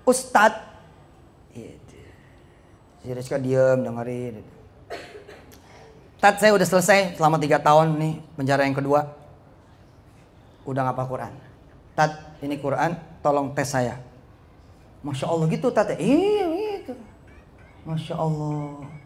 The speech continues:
Iya, iya, iya. "Oh, coba, coba jajal." Jajal tuh, mari ketemu saya di T V One. "Assalamualaikum, Ustadz." Gitu. Ceritanya tahun dua ribu dua satu.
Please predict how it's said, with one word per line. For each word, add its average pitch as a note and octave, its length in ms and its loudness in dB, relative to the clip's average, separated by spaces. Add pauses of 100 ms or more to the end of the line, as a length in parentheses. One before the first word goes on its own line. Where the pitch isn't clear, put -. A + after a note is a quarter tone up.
(480)
Iya, C#3+ 160 -4
iya, C3+ 240 -2
iya. B2+ 140 -4 (180)
"Oh, G#3+ 80 0
coba, D4 240 0
coba D#4+ 160 2
jajal." D4 320 2 (960)
Jajal G#3 400 2
tuh, A#3 240 -2
mari E3 160 0
ketemu F3 320 -2
saya F3+ 160 -2
di - 80 -12
T - 80 -2
V F#3+ 80 -4
One. F#3 240 -2 (1200)
"Assalamualaikum, A3 480 2
Ustadz." - 560 -2
Gitu. C3+ 640 -6 (240)
Ceritanya D3 400 -4
tahun E3+ 240 0
dua D3+ 160 0
ribu F3 160 -2
dua D#3+ 160 2
satu. G3+ 240 -2